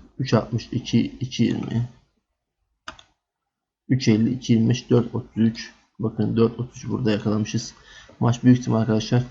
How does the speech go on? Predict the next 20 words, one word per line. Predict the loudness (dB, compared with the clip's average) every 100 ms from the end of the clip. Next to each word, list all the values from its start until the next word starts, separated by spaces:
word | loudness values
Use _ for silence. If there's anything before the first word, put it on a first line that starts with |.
| -10 -20 -8
e, | -2 0 2 0 2
Malmö | 4 4 4 0 -2 -10 _ -20
sürpriz | -2 2 4
yapacaktır. | 4 2 -2 -2 -4 -4 -6 -10
Yani | -6 0
Göteborg | 2 4 2 0
sürpriz | -6 -4 -2
yapacaktır. | -2 -2 -4 -2 -4 -6 -20 -20 -20 _ _ _ _ _ _ _ _ _ _ -2
Ben | 2 4
ev | 4
sahibinin | 6 4 4 2 2 -4 _ _ _ _ _ _ _ 2
taraf | 4 4 2
bahisi | 0 2
olacağına | 0 2 2 0 0
inanıyorum. | 2 2 2 0 4
M | 4
S | 4 2 2
bir | 0
oynayabilirsiniz | 0 2 2 2 0 -2
arkadaşlar. | -6 -6 -8 -8 -8